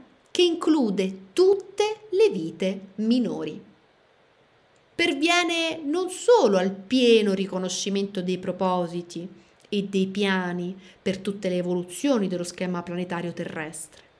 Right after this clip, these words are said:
ma la sua conoscenza si estende allo schema planetario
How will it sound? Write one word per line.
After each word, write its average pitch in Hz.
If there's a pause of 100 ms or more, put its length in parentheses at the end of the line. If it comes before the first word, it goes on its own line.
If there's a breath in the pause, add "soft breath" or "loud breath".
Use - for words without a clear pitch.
(600 loud breath)
ma 247
la 269
sua 320
conoscenza 202 (800)
si -
estende 190
allo 170
schema 190 (240 loud breath)
planetario 190